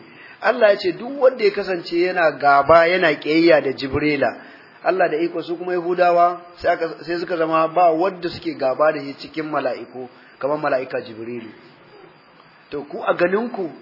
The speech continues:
ga tambaya. Don Allah, me yasa Yahudawa suke gaba da mala'ika Jibrilu? Me yasa?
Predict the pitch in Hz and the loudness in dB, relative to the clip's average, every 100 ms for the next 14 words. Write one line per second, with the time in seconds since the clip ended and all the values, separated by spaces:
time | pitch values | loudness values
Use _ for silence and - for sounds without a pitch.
0 | - 139 139 135 131 160 - - - - | -2 0 0 0 2 2 2 -4 -16 -20
1 | _ _ - - - 196 226 180 175 240 | _ _ -20 -20 0 2 4 2 0 0
2 | 240 190 175 175 175 156 - 131 139 151 | 2 0 0 -2 -4 -10 -12 -10 -4 -2
3 | 151 135 135 139 135 110 117 123 110 - | -2 -4 -10 -10 -12 -14 -16 -16 -18 -20
4 | _ _ _ _ _ _ _ _ _ _ | _ _ _ _ _ _ _ _ _ _
5 | _ - 160 214 220 254 180 - | _ -8 4 4 6 4 2 -4